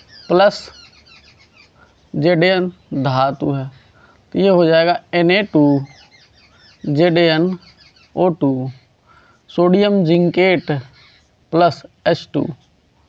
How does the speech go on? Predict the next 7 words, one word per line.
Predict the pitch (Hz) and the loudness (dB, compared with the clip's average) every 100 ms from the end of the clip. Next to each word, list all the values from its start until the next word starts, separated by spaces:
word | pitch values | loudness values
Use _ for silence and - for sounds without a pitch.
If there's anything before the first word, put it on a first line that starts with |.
| _ 165 | _ 0
ये | 185 | 0
हो | 147 | 2
जाएगा। | 135 143 135 131 - _ _ _ _ - | 0 0 0 -4 -8 _ _ _ _ -6
अम्ल | 190 196 180 | 0 2 2
की, | 175 | 0
अ, | 160 196 180 | 0 0 0
sorry, | 147 165 156 | 0 0 0